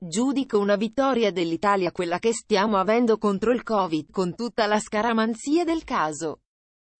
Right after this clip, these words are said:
La Lega è riuscita a evitare quello verso cui qualcuno voleva andare, l'obbligo vaccinale di massa", ha detto, cercando di cambiare argomento.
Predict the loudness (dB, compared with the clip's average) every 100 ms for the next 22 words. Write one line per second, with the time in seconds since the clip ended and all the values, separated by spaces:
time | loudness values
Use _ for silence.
0 | -2 2 2 2 0 0 -2 -2 -4 -4
1 | 0 0 0 -2 0 2 4 2 2 0
2 | 0 0 -2 -2 -4 -2 -4 -4 -2 -2
3 | -2 -2 0 2 2 0 0 0 0 2
4 | 0 0 -6 -6 -2 2 2 2 0 2
5 | 0 -2 -2 0 0 -2 -4 -2 0 -2
6 | -4 -6 -4 0 2 2 2 -4 -8 -8
7 | -4 -4 -2 0 0 0 -2 -2 0 0
8 | 2 4 4 2 2 0 -2 -2 -4 -6
9 | -8